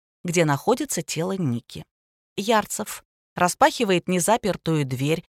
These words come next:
Нет бы ему насторожиться и подумать, почему портье так легко сдала клиентку. Она что,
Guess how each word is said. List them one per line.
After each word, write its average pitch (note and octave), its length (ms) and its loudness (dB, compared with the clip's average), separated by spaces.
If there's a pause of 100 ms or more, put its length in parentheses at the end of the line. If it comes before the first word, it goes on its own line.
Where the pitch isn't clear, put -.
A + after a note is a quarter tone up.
(120)
Нет E3 220 -2
бы F3+ 120 2
ему F#3+ 180 0
насторожиться G#3 760 -2
и E3+ 60 -2
подумать, A3+ 500 -2
почему A#3+ 380 0
портье G3 420 -2
так F3 220 -4
легко G3+ 340 0
сдала E3+ 460 2
клиентку. F#3 720 -4 (180)
Она F#3+ 220 0
что, C3 340 -4